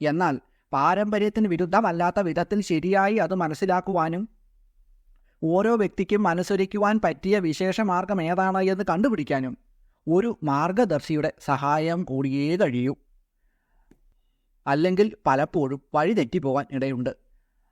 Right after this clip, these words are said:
അഹംഭാവം കൊണ്ട് ദീപ്തമായിട്ടുള്ള മനസ്സ് താൻ വിചാരിക്കുന്നത് മാത്രമാണ് ശരിയെന്നും ആചാര്യന്മാർക്ക്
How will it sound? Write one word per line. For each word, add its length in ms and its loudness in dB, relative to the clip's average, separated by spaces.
അഹംഭാവം 720 2
കൊണ്ട് 240 2
ദീപ്തമായിട്ടുള്ള 760 0
മനസ്സ് 360 -4
താൻ 240 4
വിചാരിക്കുന്നത് 640 2
മാത്രമാണ് 580 0
ശരിയെന്നും 540 -2
ആചാര്യന്മാർക്ക് 840 2